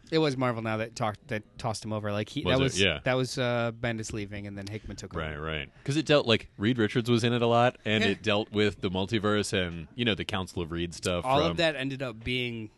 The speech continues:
Speaker 1: fodder for Secret
Speaker 2: Secret Wars.
Speaker 1: Wars.
Speaker 2: Yeah,
Speaker 1: Yeah.
Speaker 2: yeah.
Speaker 1: And
Speaker 2: Uh,
Speaker 1: all the way
Speaker 2: which
Speaker 1: to
Speaker 2: I
Speaker 1: the
Speaker 2: still
Speaker 1: very
Speaker 2: have not
Speaker 1: beginning.
Speaker 2: gotten to.
Speaker 1: You haven't gotten to it? It's actually
Speaker 2: I've got
Speaker 1: pretty fun.
Speaker 2: to. I mean, I love that kind of thing. I, you know, I love Hickman, and I love multiverse stuff, and I just haven't gotten to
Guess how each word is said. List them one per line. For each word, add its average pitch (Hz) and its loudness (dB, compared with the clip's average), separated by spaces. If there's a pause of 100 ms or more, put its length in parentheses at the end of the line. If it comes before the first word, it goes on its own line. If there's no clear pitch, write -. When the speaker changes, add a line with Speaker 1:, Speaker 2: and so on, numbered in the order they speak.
(100)
Speaker 1:
fodder 120 -2
for 110 -10
Secret - -10 (100)
Speaker 2:
Secret 67 -8
Wars. 73 -6
Speaker 1:
Wars. 107 -8
Speaker 2:
Yeah, - -2
Speaker 1:
Yeah. 117 -4
Speaker 2:
yeah. 78 -6 (840)
Speaker 1:
And 120 2
Speaker 2:
Uh, - -6
Speaker 1:
all 143 6
the 156 4
way 160 6
Speaker 2:
which 151 2
Speaker 1:
to 147 -2
Speaker 2:
I - -
Speaker 1:
the 139 2
Speaker 2:
still 127 0
Speaker 1:
very 143 4
Speaker 2:
have 139 0
not 143 0
Speaker 1:
beginning. 135 -4
Speaker 2:
gotten 113 -10
to. - -14
Speaker 1:
You - -18 (240)
haven't 180 -4
gotten 165 -2
to 185 -4
it? 202 -6
It's 220 -6
actually 277 2
Speaker 2:
I've - 2
got 156 6 (140)
Speaker 1:
pretty 101 4
fun. - -16
Speaker 2:
to. 123 2
I 143 4
mean, 196 2
I 180 2
love 160 2
that 82 0
kind 90 -2
of 82 -2
thing. 90 0
I, 95 2
you 98 4
know, 107 4
I 92 6
love 113 4
Hickman, 131 2
and 87 -2 (300)
I 78 -10
love 85 -2
multiverse 101 0
stuff, 107 0
and 73 -8 (640)
I 80 0
just 78 -4
haven't 80 -4
gotten 80 -4
to - -12